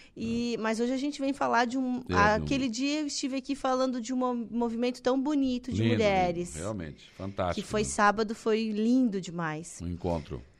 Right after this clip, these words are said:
Speaker 1: O encontro foi lindo. Lá no Sítio Gramado, mas hoje a gente vem fazer um alerta aos pais.
Speaker 2: Aos pais,
Speaker 1: Hoje a
Speaker 2: exatamente.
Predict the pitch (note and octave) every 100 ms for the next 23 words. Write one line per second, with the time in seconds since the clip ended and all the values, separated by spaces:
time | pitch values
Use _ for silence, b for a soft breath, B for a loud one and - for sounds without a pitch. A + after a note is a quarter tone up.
0 | b G3+ G#3+ G#3+ G3+ G3+ - A#3 A#3 F#3
1 | E3+ E3+ D#3+ C3+ _ _ _ _ _ -
2 | F#3 F#3+ F#3 G#3 A3+ G#3 G3+ F#3 E3+ F3
3 | F#3+ G3 G#3 A3 A#3+ A#3+ A#3+ A#3+ A#3 A3+
4 | B3 B3 G#3+ A3 - G#3+ - - F3 E3
5 | D#3+ F#3 G#3+ F#2+ F2+ E2+ - G#3+ A3+ -
6 | F#2